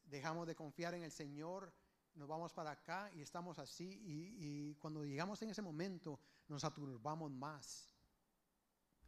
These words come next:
porque en realidad no estamos confiando en el Dios Todopoderoso, no estamos confiando en aquel que está cuidando de nosotros, no estamos confiando en aquel que nos está mirando,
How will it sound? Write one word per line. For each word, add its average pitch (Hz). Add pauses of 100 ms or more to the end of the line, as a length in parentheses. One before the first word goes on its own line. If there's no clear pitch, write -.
porque 151
en 151
realidad 160
no 185
estamos 185
confiando 175
en 165
el 151
Dios 160
Todopoderoso, 165 (220)
no 160
estamos 175
confiando 180
en 165
aquel 170
que 175
está -
cuidando 170
de 156
nosotros, 147 (220)
no 170
estamos 180
confiando 175
en 170
aquel 170
que 180
nos 143
está 160
mirando, 160